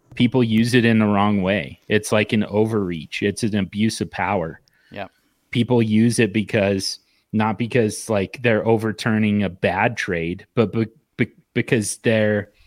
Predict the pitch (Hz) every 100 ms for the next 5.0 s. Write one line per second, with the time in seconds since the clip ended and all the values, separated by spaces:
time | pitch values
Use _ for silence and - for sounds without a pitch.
0 | _ _ _ _ _ _ _ 139 120 117
1 | 104 135 117 120 110 104 - 110 107 107
2 | 107 98 98 _ 120 - 87 117 113 120
3 | 120 117 107 90 101 107 98 - 113 95
4 | 113 101 104 95 - 120 110 104 - -